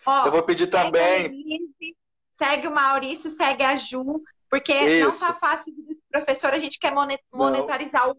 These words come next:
Speaker 1: Instagram, a gente quer ficar,
Speaker 2: <laughs>
Speaker 1: é, quer, a gente quer ser
Speaker 2: Gente, é
Speaker 1: influencer.
Speaker 2: tanta coisa, né? E, e assim, sigam também o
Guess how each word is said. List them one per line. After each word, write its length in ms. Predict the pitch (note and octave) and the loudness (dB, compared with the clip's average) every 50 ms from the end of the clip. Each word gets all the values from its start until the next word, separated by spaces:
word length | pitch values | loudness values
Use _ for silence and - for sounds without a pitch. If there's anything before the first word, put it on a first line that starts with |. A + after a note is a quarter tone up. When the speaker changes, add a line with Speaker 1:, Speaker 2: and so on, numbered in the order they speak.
| - | -8
Speaker 1:
Instagram, 680 | C4+ - - - D4 B3 B3 B3 G#3+ C4+ A#3+ A#3 A#3 A#3 | -20 -14 -4 -2 0 0 0 -2 -4 -4 -2 -2 0 0
a 60 | A#3+ C4 | -2 -2
gente 200 | B3+ B3+ - - | -4 -8 -10 -4
quer 160 | - D#4+ D#4 | 0 0 2
ficar, 540 | G#4 G#4+ - A#4+ A4 G#4 C#4+ B3+ - - - - - F#4 - - | 2 2 2 2 0 2 2 2 2 2 0 0 -4 -4 -4 -2
Speaker 2:
<laughs> 420 | - G4 - - - G#4+ A4 - - | -6 -6 -6 -4 -2 -2 -2 -2 0
Speaker 1:
é, 140 | B4 A4+ - - - - G4 - - | -2 -2 -2 -2 -4 -6 -6 -4 -2
quer, 300 | - - C4 C4+ D4 F4 - - - - - - - - - - - | -4 -2 -2 -2 -2 -2 -2 -4 -4 -4 -2 -4 -4 -4 -4 -4 -4
a 40 | |
gente 180 | B3 A#3+ C#4 - - | -4 -6 -8 -12 -8
quer 120 | - D4 - | -6 -2 0
ser 100 | - - | 2 4
Speaker 2:
Gente, 180 | E3+ G3+ G#3 | 4 4 6
é 560 | A3 A3 G#3+ G3 F3+ F3+ F3 E3 E3+ E3+ D#3+ E3+ | 6 4 4 4 2 0 -2 -2 0 2 2 2
Speaker 1:
influencer. 100 | E3+ - F#3+ | 2 0 0
Speaker 2:
tanta 400 | G3+ G#3+ A#3 B3 A#3+ - G3+ G#3 G3+ - | 2 2 2 2 2 2 2 2 2 2
coisa, 600 | - F#3+ F#3 F#3 G3 G3 F#3+ F#3 E3+ F3+ F3 E3+ | 2 4 4 6 6 6 4 4 4 2 2 4
né? 360 | E3 E3+ F3+ F#3+ G#3 - - - | 4 4 4 4 2 0 -2 -6
E, 320 | D#3 E3+ F3 F3 - E3+ | -2 -2 0 0 2 4
e 40 | F3 F#3 | 4 4
assim, 320 | F#3+ F#3+ - - G3 E3+ | 4 2 0 -2 -2 -2
sigam 420 | - - - A3+ A#3 A3 B3 A#3 | 0 0 2 2 2 4 2 2
também 640 | - A3+ G#3+ F3 D#3 D3 E3+ G3 G3+ F#3 D#3+ C3+ - _ - | 2 2 2 2 4 4 4 4 4 2 0 -2 -4 _ -2
o 400 | D3+ E3+ F3 F#3 F#3+ F#3 F3 | 2 4 4 6 6 4 2